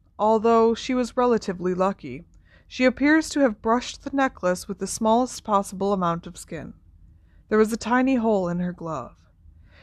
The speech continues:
She had, had she put it on, had she even held it in her ungloved hand, she would have died." Perhaps instantly. Luckily, Professor Snape was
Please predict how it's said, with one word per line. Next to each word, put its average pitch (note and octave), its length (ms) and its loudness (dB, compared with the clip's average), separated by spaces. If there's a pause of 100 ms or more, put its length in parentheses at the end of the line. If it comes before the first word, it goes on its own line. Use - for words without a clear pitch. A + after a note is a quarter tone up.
(120)
She D4 260 4
had, D#4 200 6 (300)
had C4+ 320 4
she A#4 120 0
put E4+ 220 -2
it C#4+ 140 2
on, E3+ 400 2 (340)
had C4+ 240 4
she C4+ 240 0
even B3+ 180 2
held C#4 380 0
it D#4 160 -4
in A#3+ 160 0
her A#3 240 0
ungloved G#3 640 0
hand, D3 500 -8 (300)
she - 180 -4
would F3 200 0
have E3+ 120 -6
died." D3+ 480 -4 (480)
Perhaps G#3 420 6
instantly. F3 760 -8 (600)
Luckily, G#3 680 2
Professor G#3+ 560 -4
Snape F#3 500 -4
was G3+ 160 -2